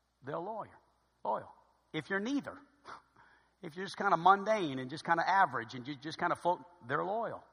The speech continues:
They don't change. They don't complain. They don't criticize. They don't question. They just, when I say they don't question, I don't mean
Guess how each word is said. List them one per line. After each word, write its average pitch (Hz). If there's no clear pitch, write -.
They 214
don't 285
change. 294
They 123
don't 135
complain. 170
They 160
don't 147
criticize. 220
They 147
don't 131
question. 147
They 151
just, 156
when 190
I 185
say 208
they 190
don't 165
question, -
I 208
don't 220
mean 151